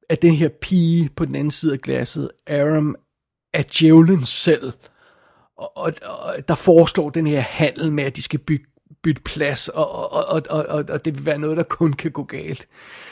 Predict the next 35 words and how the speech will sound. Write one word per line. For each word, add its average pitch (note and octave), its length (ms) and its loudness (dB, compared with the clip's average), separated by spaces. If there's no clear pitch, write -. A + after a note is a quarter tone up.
Men E3 160 -2
igen, G#3 380 4
andre G3 260 4
gange D#3+ 440 0
virker D#3+ 240 6
det, D#3+ 120 -4
som D#3+ 160 -2
om, D3 300 0
øh, - 400 -4
Aaron D#3 320 4
bare D3 460 0
er D#3 40 -4
den - 380 -4
del D#3 280 -2
af D3 100 -6
Maria, C#3+ 600 0
der C#3+ 120 -4
har C#3 240 -6
brug D#3 180 -4
for - 160 -8
at C3 80 -10
træde - 360 -4
i D#3+ 140 -8
karakter - 640 -6
og C3+ 120 -2
sætte D3+ 300 -2
en D3 60 -2
stopper D3 500 0
for - 120 -8
den C#3+ 160 -4
behandling, C#3+ 420 -4
hun C3 120 -4
får C3 280 -6
af B2 100 -8
verden. C3+ 420 -6